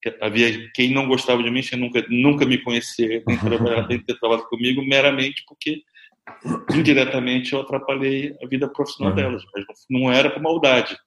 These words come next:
Speaker 2: Claro.
Speaker 1: Não foi com, não foi por alguém que eu tenha, eu não consegui, eu tinha essa, essa coisa, eu criei meu lugar. Eu não tirei o lugar de ninguém, ou seja,
Speaker 2: Claro.
Speaker 1: é, eu tive essa vantagem, né? Até porque eu trabalhei em poucas empresas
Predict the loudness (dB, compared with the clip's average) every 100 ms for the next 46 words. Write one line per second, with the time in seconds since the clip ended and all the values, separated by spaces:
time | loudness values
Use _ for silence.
0 | 0 2 2 -4 -18 -10 -6 -4 -4 -6
1 | -2 -2 2 4 4 4 2 2 -2 0
2 | 4 6 4 0 -6 0 2 2 0 0
3 | -4 -8 2 2 2 -10 -4 -2 2 0
4 | 0 -4 -2 2 2 2 0 2 2 2
5 | 2 0 -4 -20 -20 -20 _ -4 -2 0
6 | -2 0 0 2 4 4 4 4 2 0
7 | -4 -2 -4 -4 -10 -12 -6 -6 -6 _
8 | _ _ -2 2 2 2 0 0 0 0
9 | -4 -2 -2 0 0 4 4 4 2 -2
10 | -12 -6 -4 -4 -10 _ _ -8 -4 -2
11 | 2 4 4 2 0 0 0 -2 0 2
12 | 4 4 2 -2